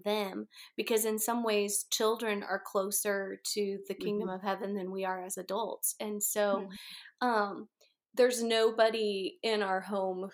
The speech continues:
Speaker 1: who is coming down toward the other one. Like, we're all equal brothers and sisters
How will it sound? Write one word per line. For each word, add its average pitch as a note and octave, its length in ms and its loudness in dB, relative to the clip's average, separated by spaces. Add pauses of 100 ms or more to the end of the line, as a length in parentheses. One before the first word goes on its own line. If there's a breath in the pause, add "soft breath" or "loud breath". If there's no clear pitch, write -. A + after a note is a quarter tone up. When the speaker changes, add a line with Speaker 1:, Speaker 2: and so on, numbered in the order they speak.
Speaker 1:
who F#3+ 240 2 (140)
is F3+ 260 0 (180)
coming F#3 380 -2
down F3 380 2
toward F#3 400 0
the F#3 160 0
other F3+ 240 -2
one. A3 420 -4
Like, F#3+ 180 -2
we're F#3+ 140 0 (140)
all F#3+ 580 4
equal G3 400 -6
brothers F3+ 340 -2
and E3 140 -6
sisters F3 500 -8